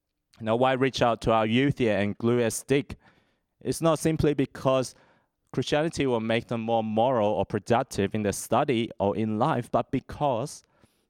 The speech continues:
in reality they belong to the one and only King Jesus. You know, why send missionaries to Japan, to Taiwan? It's not simply because they need rescuing from God's judgment, but because they too are creatures of the one true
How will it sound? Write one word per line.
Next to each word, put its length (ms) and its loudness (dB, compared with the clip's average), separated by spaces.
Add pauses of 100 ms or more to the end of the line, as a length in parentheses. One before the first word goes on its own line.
(180)
in 120 -4
reality 600 0
they 140 0
belong 500 -2 (320)
to 100 -12
the 140 -4
one 300 -2
and 120 -6
only 220 -6
King 280 -10
Jesus. 600 -10 (1080)
You 60 -14
know, 80 -4
why 200 2
send 340 -2
missionaries 640 -4
to 100 -6
Japan, 720 -2
to 120 -10
Taiwan? 880 -2 (1200)
It's 140 -12
not 160 0
simply 420 0
because 320 -2
they 100 -2
need 180 0
rescuing 680 -2
from 200 -8
God's 360 -2
judgment, 500 -2
but 120 0
because 380 -4
they 160 0
too 280 -4
are 140 0
creatures 680 -6
of 140 -10
the 100 -6
one 260 -2
true 380 -8